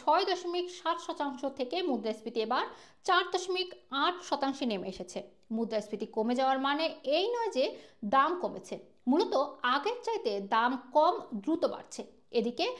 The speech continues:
ব্যাংক অফ ইংল্যান্ড তাদের ইন্টারেস্ট রেট দুই শতাংশে নামিয়ে আনার টার্গেট নিলেও এই বছর আবারও সুদের হার বেড়ে যাওয়ার আশঙ্কা করা হচ্ছে। ইংল্যান্ড এবং ওয়েলসের ইনস্টিটিউট for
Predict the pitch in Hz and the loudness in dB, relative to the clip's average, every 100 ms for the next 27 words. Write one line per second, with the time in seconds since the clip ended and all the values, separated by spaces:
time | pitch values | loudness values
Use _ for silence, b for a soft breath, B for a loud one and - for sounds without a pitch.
0 | B B 226 269 359 392 392 330 320 320 | B B 2 4 4 2 2 4 4 2
1 | 339 285 240 214 277 339 247 240 247 240 | 0 0 2 4 4 2 0 2 4 2
2 | 240 226 269 440 - 196 294 370 392 392 | 0 2 2 2 -4 0 2 2 0 -4
3 | 381 277 214 214 226 240 269 415 - 240 | -2 -2 0 0 2 2 0 -2 0 2
4 | 233 254 262 302 349 196 180 B B 254 | 2 0 2 4 4 4 0 B B 4
5 | 359 392 381 247 226 277 330 427 233 214 | 6 4 2 0 2 2 4 4 2 0
6 | - - 320 392 403 381 381 240 233 240 | -6 -2 4 4 4 0 2 4 4 4
7 | 302 359 - 285 285 339 - 214 240 196 | 2 0 -4 -4 -2 -4 -6 -8 -8 -10
8 | 196 - - - - B B 262 269 277 | -10 -10 -12 -14 -20 B B 0 2 4
9 | 339 427 359 349 339 262 311 370 - 392 | 4 4 2 2 0 6 6 6 0 -2
10 | 392 254 254 - 247 247 240 - 285 | 0 0 0 -2 -2 -2 -2 2 2